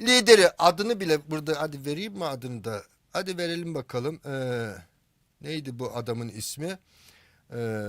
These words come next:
şimdi geliyorum. <laughs> Birazcık şey yapalım.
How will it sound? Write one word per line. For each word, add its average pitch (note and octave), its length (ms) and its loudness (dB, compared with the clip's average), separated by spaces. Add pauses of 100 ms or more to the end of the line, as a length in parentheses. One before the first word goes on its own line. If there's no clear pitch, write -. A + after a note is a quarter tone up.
(120)
şimdi F#3 360 -10
geliyorum. C3+ 640 -2 (320)
<laughs> C#3 80 -8 (1300)
Birazcık A#2 380 -8
şey C#3 200 -8
yapalım. A2 440 -8